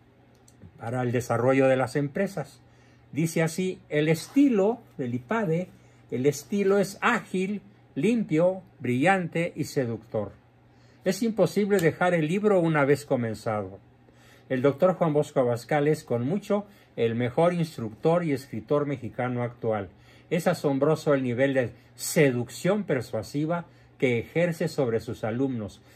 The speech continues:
Literalmente los hipnotiza. Lo mismo logra con sus escritos,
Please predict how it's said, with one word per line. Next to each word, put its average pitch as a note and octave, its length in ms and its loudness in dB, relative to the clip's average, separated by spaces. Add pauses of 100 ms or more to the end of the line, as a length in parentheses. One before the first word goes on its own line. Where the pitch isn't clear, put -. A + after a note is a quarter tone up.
(160)
Literalmente D3+ 1040 2
los C3 400 0
hipnotiza. A#2 840 -4 (400)
Lo C#3 140 4
mismo F#3+ 340 2
logra F3+ 400 4
con C#3+ 180 2
sus - 200 -12
escritos, G#3 760 -4